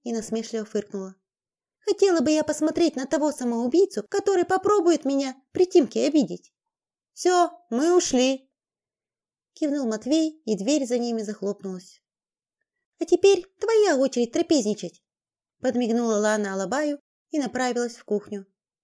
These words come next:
Возбужденно радостный пес ткнулся морденью в тазик с кормом и громко захрустел аппетитными кусочками, не обратив внимания на тренькнувший в прихожей звонок. "Ну вот", проворчала Лана, отпирая дверь.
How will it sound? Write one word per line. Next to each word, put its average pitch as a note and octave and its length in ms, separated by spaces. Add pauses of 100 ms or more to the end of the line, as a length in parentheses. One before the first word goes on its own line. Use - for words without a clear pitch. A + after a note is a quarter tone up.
(460)
Возбужденно C#4 720
радостный A#3+ 460
пес C#4+ 440
ткнулся C4 500
морденью G#3 520
в - 80
тазик A#3 380
с - 80
кормом D4+ 440 (280)
и G3+ 100
громко D#4 540
захрустел B3+ 560 (100)
аппетитными G#3 600
кусочками, B3 720 (1300)
не E4 140
обратив F4+ 460
внимания C4 560
на G#3 100
тренькнувший A#3+ 720
в E3+ 60
прихожей A3+ 440
звонок. A#3 460 (920)
"Ну G#4 220
вот", C#4 440 (640)
проворчала A#3+ 560
Лана, C#4 360
отпирая G3+ 420
дверь. F#3+ 340